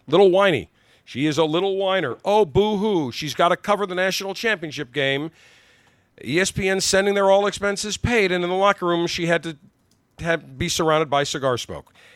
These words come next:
And also, he says, "Exhibit A for why I'm glad I retired from sports journalism back in two thousand thirteen." The problem is this. Back in the old days,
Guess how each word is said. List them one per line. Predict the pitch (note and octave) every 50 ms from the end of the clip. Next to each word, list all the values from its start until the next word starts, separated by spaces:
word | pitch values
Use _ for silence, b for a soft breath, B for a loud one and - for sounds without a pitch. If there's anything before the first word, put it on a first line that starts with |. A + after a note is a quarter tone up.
| b b
And | G#2 D3+
also, | G3+ A3+ - - G3
he | F#3
says, | - - F#3+ F3+ C#3+
"Exhibit | D#3 A#2+ A2 E3 F#3 F3 E3
A | E3+ E3+ E3+ E3 - _
for | _ C3+ C3 B2+
why | B2+ C#3 C#3+ D3
I'm | - - A#2+ A#2
glad | G2+ G2 A#2+ B2+ C3 C3
I | B2
retired | A#2 A2+ A2 - C3+ B2+ B2+ B2 A2+
from | - A2
sports | - - - A#2+ A#2+ A2
journalism | - - A2+ A2+ A2 A2 A2+ G#2+ F#2+ G#2 F#2+
back | F#2 G#2+ G#2 G2 -
in | F2+
two | - G#2+ G2+
thousand | - - F2+ F2 F2 E2 E2+ D#2
thirteen." | - F#2 D#2+ - - F2+ C#2+ C2+ C2 C2 _ _ b b b b b b b b b b b b b b b b b b b _ _ _ _ _ _ _ _ _ _ _
The | _ B2
problem | - - B3+ C4+ C4+ G#3+ G3+ F3+ D#3+
is | C3 -
this. | - D#2 - - - - - - - - _ _ B B B B B B B _ _ _ -
Back | F#3+ B3+ C4 -
in | A3 G#3
the | F#3+
old | G3 F#3+ F3+
days, | F#3+ G3+ A3 G#3 F3+ E3+ - - - - - -